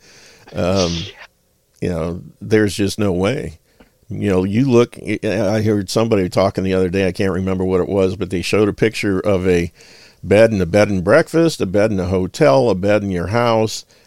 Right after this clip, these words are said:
Speaker 1: and a bed in a hospital. And the bed in the hospital was the least comfortable and the most expensive in the world. <laughs> You know, you pay for this bed for years for one night, you know.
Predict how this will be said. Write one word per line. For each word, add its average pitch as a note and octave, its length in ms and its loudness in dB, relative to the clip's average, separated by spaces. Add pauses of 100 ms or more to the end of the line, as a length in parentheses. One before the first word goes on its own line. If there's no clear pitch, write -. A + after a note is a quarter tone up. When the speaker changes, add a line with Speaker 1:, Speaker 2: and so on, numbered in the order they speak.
Speaker 1:
and A2 120 -2
a F#2+ 60 -2
bed G2+ 240 2
in G2+ 80 -2
a F#2 40 0
hospital. G2 760 0
And G2 180 -4
the F#2 60 -4
bed G#2+ 160 2
in F#3 80 0
the C3 80 4
hospital G#2 560 2
was F2+ 200 -4
the D#2+ 60 -4
least A#2+ 380 -2
comfortable A2+ 720 0 (420)
and A2 240 2
the F2 40 0
most B2 340 4
expensive G#2+ 560 0
in F#2 100 2
the D2 80 -4
world. D2 400 -4 (220)
<laughs> - 180 2 (2500)
You C3 120 -4
know, G#2 300 -2 (160)
you A#2+ 140 2
pay B2 200 2
for F#2 140 -4
this A#2+ 180 4
bed F#2 380 4
for C#2+ 120 -8
years E2 640 2
for - 340 -6
one F#2+ 280 0
night, F#2+ 320 0
you F2 140 -8
know. F2+ 260 -4